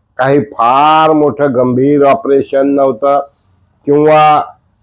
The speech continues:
यांच्या घरी भेटणं गरजेचं होतं का नव्हतं हेही तेवढंच महत्त्वाचं आहे. कुठंतरी काय की समन्वयातनं संवाद व्हावा हा उद्देश असला पाहिजे.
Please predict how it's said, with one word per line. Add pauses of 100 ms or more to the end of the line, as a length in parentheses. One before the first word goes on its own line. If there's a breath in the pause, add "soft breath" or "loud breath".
(320)
यांच्या
घरी
भेटणं
गरजेचं
होतं
का
नव्हतं (640)
हेही
तेवढंच
महत्त्वाचं
आहे. (380)
कुठंतरी (260)
काय (460)
की
समन्वयातनं (120)
संवाद
व्हावा (520)
हा
उद्देश (300)
असला
पाहिजे.